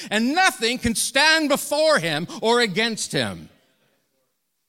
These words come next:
For by that one offering, Jesus forever made perfect those who are being made holy. Hallelujah.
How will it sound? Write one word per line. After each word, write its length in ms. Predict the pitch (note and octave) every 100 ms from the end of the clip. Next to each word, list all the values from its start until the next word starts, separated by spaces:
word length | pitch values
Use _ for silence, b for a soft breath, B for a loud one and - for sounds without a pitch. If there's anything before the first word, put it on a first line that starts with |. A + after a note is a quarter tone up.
| _ _ _ _ _ _ _ _ _ _ _ _ _ _ _ _ _ _ _ _ _ _ _
For 120 | D3+
by 220 | B2 E3+ E3+
that 200 | F#3 F3
one 220 | G3+ G3+
offering, 840 | G#3 G3+ - A2+ A2 B2 A#2 A2+ -
Jesus 460 | D#3 D#3 D3 B2+
forever 480 | - C3 D3+ C3+ A#2
made 240 | B2 B2+
perfect 440 | - C#3+ A#2+ G#2+ F#2+
those 380 | C3 A#2 G2+ -
who 80 |
are 80 | A2+
being 260 | G#2 A#2 G#2+
made 300 | A#2 A2+ G2+
holy. 480 | - A2 G#2 E2+ E2
Hallelujah. 800 | G#2 G2+ F#2+ F#2+ F#2+ D2 -